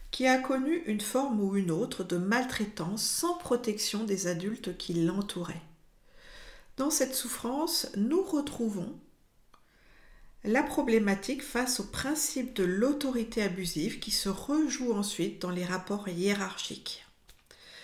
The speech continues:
C'est l'adulte qui a le pouvoir sur l'enfant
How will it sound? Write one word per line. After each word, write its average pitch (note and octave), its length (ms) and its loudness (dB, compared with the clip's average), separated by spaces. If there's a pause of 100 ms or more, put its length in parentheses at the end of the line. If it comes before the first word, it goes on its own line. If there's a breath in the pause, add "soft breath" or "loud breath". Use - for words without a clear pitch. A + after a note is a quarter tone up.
(200 loud breath)
C'est - 240 2
l'adulte G#3+ 640 2
qui - 140 -4
a F3+ 60 2
le F3 120 -2
pouvoir A#3+ 600 -2
sur F3 320 -2
l'enfant F#3+ 720 -2